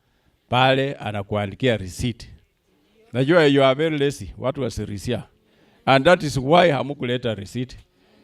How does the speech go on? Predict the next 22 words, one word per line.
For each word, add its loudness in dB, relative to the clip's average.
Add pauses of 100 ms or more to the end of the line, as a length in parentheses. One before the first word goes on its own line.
(120)
kwa 4
ajili 2
ya 2
kukua -2
wafifu. -6 (1000)
Eh, 0 (320)
na -2
barua 2
ya 0
kusema, -4 (720)
eh, -2
acknowledgement, -2 (220)
eh, -2
teacher, -2
principal -4
anaandika, -4
anasema, -4 (420)
"Nimereceive, -2 (120)
eh, -4
pesa 0
ya -2
Nekesa, -4